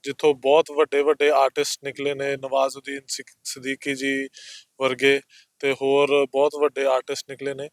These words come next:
ਉਹਨਾਂ ਚੋਂ ਹੀ ਇੱਕ ਜੂਨੀਅਰ ਆਰਟਿਸਟ ਇੱਥੇ ਆ ਕੇ ਪਰਫਾਰਮ ਕਰ ਰਹੇ ਨੇ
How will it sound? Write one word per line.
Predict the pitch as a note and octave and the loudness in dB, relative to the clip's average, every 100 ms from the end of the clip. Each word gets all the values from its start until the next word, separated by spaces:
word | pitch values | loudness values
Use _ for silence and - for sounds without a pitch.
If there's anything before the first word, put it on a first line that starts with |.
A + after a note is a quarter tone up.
| - - - _ - | -18 -20 -20 _ -6
ਉਹਨਾਂ | D3+ D3+ E3+ | -4 2 2
ਚੋਂ | D#3+ E3+ E3 | 4 2 4
ਹੀ | E3+ E3 D#3+ | 2 2 0
ਇੱਕ | - D#3 | 0 -4
ਜੂਨੀਅਰ | D3 D3+ D#3+ | -4 0 4
ਆਰਟਿਸਟ | D3+ C#3+ D3+ D3 - D#3 | 4 4 0 -4 -4 -4
ਇੱਥੇ | C#3 D3+ | -4 0
ਆ | C3+ C3 | 2 2
ਕੇ | - C#3 | -2 -4
ਪਰਫਾਰਮ | C3+ - C3+ C3+ | -6 -4 -2 -2
ਕਰ | C3+ B2+ | -4 -2
ਰਹੇ | C3 | -4
ਨੇ | C3 C3+ | -6 -10